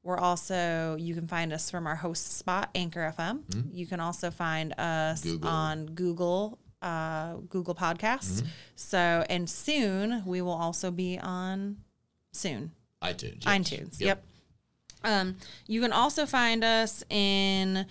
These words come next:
Speaker 1: LinkedIn. So if you wanna connect with us professionally, we are on LinkedIn.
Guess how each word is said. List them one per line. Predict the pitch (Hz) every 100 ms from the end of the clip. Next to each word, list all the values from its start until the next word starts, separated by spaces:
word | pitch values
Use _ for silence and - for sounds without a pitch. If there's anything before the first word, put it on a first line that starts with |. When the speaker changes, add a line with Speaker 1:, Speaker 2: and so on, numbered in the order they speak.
| - -
Speaker 1:
LinkedIn. | 214 214 208 214 233 262 - _ _ _ _
So | - 208
if | 190
you | 196
wanna | 190 185
connect | 185 196 185 190
with | 185
us | 185
professionally, | 185 202 185 180 - 214 226
we | 226 185
are | 175 170
on | 175 175
LinkedIn. | 170 180 185 180